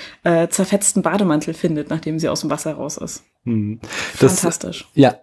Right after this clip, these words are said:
Speaker 2: auf jeden Fall. Äh, und das, das führt mich dann auch zum nächsten Punkt, ähm, der berühmt-berüchtigten Frage, äh, die wir vom Troja Alert geklaut haben. Worum geht's wirklich? Und, äh, da steckt halt in diesem Film so ganz viel Freudianismus drinne,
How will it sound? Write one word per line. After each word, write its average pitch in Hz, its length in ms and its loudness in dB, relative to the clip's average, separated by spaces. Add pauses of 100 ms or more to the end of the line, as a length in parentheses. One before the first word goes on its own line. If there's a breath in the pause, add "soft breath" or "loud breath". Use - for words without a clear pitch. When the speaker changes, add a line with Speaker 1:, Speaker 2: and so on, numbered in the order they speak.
(120)
Speaker 2:
auf 127 260 2
jeden 127 120 0
Fall. 107 360 0
Äh, 135 140 8
und 135 160 4
das, 127 180 6
das - 220 0
führt 190 440 2
mich 143 280 -4
dann 131 120 2
auch 117 120 -2
zum 123 160 0
nächsten 156 320 2
Punkt, 185 520 0
ähm, 127 640 2
der 117 300 0
berühmt-berüchtigten 160 720 0
Frage, 123 800 0
äh, 117 200 2
die 117 220 -4
wir 117 100 4
vom 110 440 0 (400 loud breath)
Troja 135 340 6
Alert 120 320 4
geklaut 113 400 2
haben. 110 380 4
Worum 117 180 8
geht's 117 300 4
wirklich? 147 680 2
Und, 110 440 2 (460 loud breath)
äh, 113 280 6
da - 260 4
steckt 123 380 2
halt 139 380 4
in 110 220 2
diesem 113 260 4
Film 127 580 2
so 113 220 6
ganz 120 420 4
viel 127 560 4
Freudianismus 110 1080 4
drinne, 110 480 4